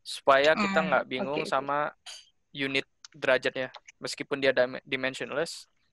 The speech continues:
Speaker 1: tetap kita harus tulis. Tapi seandainya kalau nggak ditulis, ya, maknanya adalah rad per second.
Speaker 2: Hmm, oke, oke.
Speaker 1: Oke. Jadi sejauh ini aman-aman aja ya?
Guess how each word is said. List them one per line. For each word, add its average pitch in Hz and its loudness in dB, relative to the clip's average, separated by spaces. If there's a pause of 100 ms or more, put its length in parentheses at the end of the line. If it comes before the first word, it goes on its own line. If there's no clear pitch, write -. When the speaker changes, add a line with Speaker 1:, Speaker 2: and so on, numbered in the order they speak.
(400)
Speaker 1:
tetap 131 0
kita 135 0
harus 127 0 (480)
tulis. - -10 (800)
Tapi 139 2
seandainya 135 2
kalau 135 2
nggak 123 -2
ditulis, - -4 (720)
ya, 123 2
maknanya 131 2
adalah 139 4
rad 131 0
per - -8
second. 120 -6 (1800)
Speaker 2:
Hmm, 202 -2 (240)
oke, 196 2
oke. 180 -4 (1000)
Speaker 1:
Oke. 143 -2 (880)
Jadi 139 -2
sejauh 131 4
ini 151 0 (240)
aman-aman 131 2
aja 139 4
ya? - -4